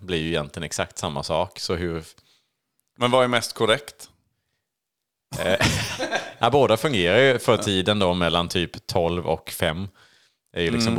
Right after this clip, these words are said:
Speaker 1: både efterlunch och förmiddag. Vilket
Speaker 2: Ja.
Speaker 1: inte används överhuvudtaget, något av det.
Speaker 2: Sen har vi ju en liten joker här också. Det är ju kvällsmat.
Speaker 1: <laughs> Ja.
Speaker 2: Det,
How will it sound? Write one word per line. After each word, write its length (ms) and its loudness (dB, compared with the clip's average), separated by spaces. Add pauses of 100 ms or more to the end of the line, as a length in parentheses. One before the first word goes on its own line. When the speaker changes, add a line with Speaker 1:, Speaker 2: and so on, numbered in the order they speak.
Speaker 1:
både 540 2
efterlunch 580 -4
och 140 -4
förmiddag. 540 -4 (1120)
Vilket 200 2 (100)
Speaker 2:
Ja. 40 4
Speaker 1:
inte 280 2
används 480 -2
överhuvudtaget, 560 -2
något 300 -4
av 120 2
det. 120 0 (760)
Speaker 2:
Sen 200 2
har 80 6
vi 120 0
ju 80 2
en 100 0
liten 380 -2
joker 540 0
här 200 6
också. 260 2
Det 100 4
är 60 4
ju 100 0
kvällsmat. 1080 -2
Speaker 1:
<laughs> 60 -18 (1800)
Ja. 300 2 (200)
Speaker 2:
Det, 180 2